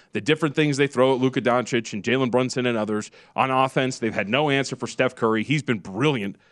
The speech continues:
in this series, shooting well over forty percent from three, twenty-eight points. I think it's, like, eight, eight rebounds, six assists. It just seems at this point, and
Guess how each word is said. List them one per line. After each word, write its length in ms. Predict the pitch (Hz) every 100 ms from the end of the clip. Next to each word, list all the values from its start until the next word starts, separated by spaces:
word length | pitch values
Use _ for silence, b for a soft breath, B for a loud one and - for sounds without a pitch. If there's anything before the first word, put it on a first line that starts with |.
| _ -
in 220 | 131 120
this 160 | 113 -
series, 340 | 104 101 107
shooting 260 | - 117 117
well 180 | 143
over 100 | 139
forty 240 | 123 131 131
percent 380 | 135 - 123 113
from 120 | 110
three, 300 | 104 107 107
twenty-eight 460 | - 139 131 120
points. 320 | - 113 110 -
I 240 | - _ -
think 120 | 117
it's, 80 | 101
like, 140 | 107
eight, 240 | - 123 147 131
eight 200 | 131 143
rebounds, 400 | 131 131 127 117
six 220 | 147 139
assists. 560 | 120 - 117 - - - b b b - -
It 180 | 151
just 240 | 127 165 -
seems 260 | 165 151 131
at 80 |
this 160 | 123 139
point, 320 | - 151 147
and 220 | 135 120